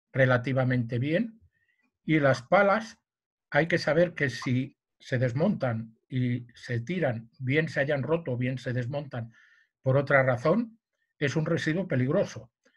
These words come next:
en el sentido que necesita un tratamiento. No va a poder ser reutilizado y, por lo tanto, hay que llevárselo y llevar a un centro de molturación,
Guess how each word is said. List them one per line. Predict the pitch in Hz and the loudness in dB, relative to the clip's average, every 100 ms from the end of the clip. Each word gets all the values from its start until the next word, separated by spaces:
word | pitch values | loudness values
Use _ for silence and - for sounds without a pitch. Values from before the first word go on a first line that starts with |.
| _ - | _ -4
en | 135 | -2
el | 127 | -2
sentido | 127 113 151 196 | -4 -2 -2 0
que | 170 143 | 2 2
necesita | 135 131 117 156 165 | 0 -2 -4 -2 -2
un | 139 | 0
tratamiento. | 143 131 113 101 87 _ _ _ _ _ | -2 0 -4 -6 -14 _ _ _ _ _
No | 131 143 202 | 0 2 4
va | 202 | 4
a | |
poder | 175 151 156 | 2 2 2
ser | - - 139 | 2 -2 0
reutilizado | 135 127 127 123 120 185 120 117 _ _ _ | 0 -2 -2 -2 0 0 -2 -8 _ _ _
y, | 143 | -6
por | 123 123 | -2 0
lo | 123 | 0
tanto, | 143 185 196 | 0 0 2
hay | 165 | 2
que | 143 | 2
llevárselo | 123 123 190 - 160 254 - _ _ _ | 2 2 2 0 -2 -2 -6 _ _ _
y | 151 | -4
llevar | 135 127 151 - - | 0 2 2 0 -6
a | - 131 | -4 -2
un | 156 165 | 0 -2
centro | - 160 185 202 240 _ | -2 -2 0 -2 -2 _
de | 196 127 127 123 | -10 -4 -2 0
molturación, | 123 117 120 120 120 165 226 240 | -2 -2 -2 -2 0 0 0 -2